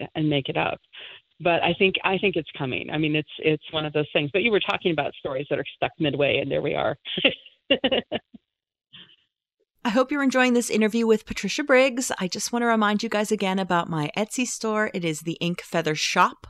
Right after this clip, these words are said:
Speaker 2: on Etsy. And I have signed swag by all kinds of authors. Uh, all the authors that were in my fantasy calendars, I have signed swag. Some have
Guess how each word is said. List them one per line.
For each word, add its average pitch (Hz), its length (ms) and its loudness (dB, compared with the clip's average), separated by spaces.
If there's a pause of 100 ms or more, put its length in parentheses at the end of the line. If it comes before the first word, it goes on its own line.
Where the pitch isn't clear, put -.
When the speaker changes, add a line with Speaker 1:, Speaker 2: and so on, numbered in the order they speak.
(160)
Speaker 2:
on 175 160 -2
Etsy. 277 360 -4 (520)
And 170 300 2
I 175 140 -2
have 170 420 4
signed 214 600 2
swag 190 580 0
by 175 240 2
all 190 120 2
kinds 214 300 0
of 208 140 -4
authors. 311 560 2 (440)
Uh, 170 300 8
all 180 100 4
the 208 120 2
authors 196 240 0
that 190 100 0
were 190 120 -4
in 180 140 -2
my 156 220 0
fantasy 175 400 -4
calendars, 185 480 -4
I 170 60 -6
have 156 240 -6
signed 156 260 -4
swag. 151 320 -6
Some 156 200 -6
have 147 120 -4